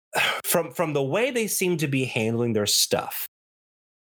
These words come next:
I am willing to give them the benefit of the doubt that they will allow, uh, them to pursue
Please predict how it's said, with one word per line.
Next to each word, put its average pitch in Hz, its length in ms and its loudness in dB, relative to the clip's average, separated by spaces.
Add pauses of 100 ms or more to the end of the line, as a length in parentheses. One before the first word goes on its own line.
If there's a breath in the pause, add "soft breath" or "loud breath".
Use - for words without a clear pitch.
(220)
I 139 140 2
am 127 180 0
willing 151 220 0
to 147 60 -4
give 147 140 0
them 139 120 0
the 120 80 0
benefit 117 320 -2
of 120 60 0
the 110 60 0
doubt 107 200 0
that - 100 -14
they 110 120 0
will 101 200 0
allow, 95 600 0 (960)
uh, 104 300 0
them 104 320 0
to 104 160 -2
pursue 110 680 2